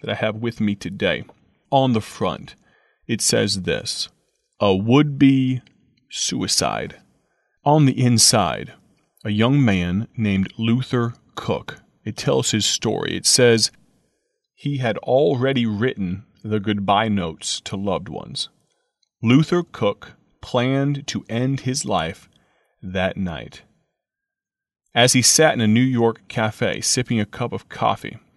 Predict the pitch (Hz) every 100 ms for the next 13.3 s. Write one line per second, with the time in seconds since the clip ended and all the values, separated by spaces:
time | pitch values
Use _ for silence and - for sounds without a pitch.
0 | _ 120 110 - 170 170 147 135 123 127
1 | 113 95 - - - 123 117 113 104 101
2 | 98 - 117 123 113 104 - 107 92 98
3 | 98 - 127 107 98 - - 135 143 147
4 | - - 117 107 110 - - - - 120
5 | 110 98 92 110 135 151 - 135 147 110
6 | 92 92 95 - _ _ _ 110 104 -
7 | 120 104 113 113 107 - 110 - 147 117
8 | 65 - _ _ _ _ _ _ - 127
9 | 147 143 117 - - 156 139 110 92 95
10 | 71 50 - - - _ - 117 117 104
11 | 107 113 127 139 131 - 110 107 - -
12 | - 120 95 90 - 120 - - 123 131
13 | - 95 73